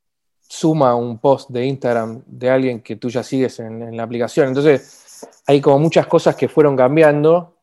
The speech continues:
y que, y que los medios, no solamente deportes, pero, pero están, están viendo cómo reaccionan a eso. Y, y creo que es probable que, que, que haya, eh,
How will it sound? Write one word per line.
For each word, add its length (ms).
y 120
que, 320
y 120
que 120
los 120
medios, 540
no 100
solamente 300
deportes, 400
pero, 340
pero 160
están, 440
están 300
viendo 240
cómo 180
reaccionan 540
a 100
eso. 460
Y, 640
y 140
creo 160
que 380
es 120
probable 320
que, 200
que, 220
que 100
haya, 540
eh, 520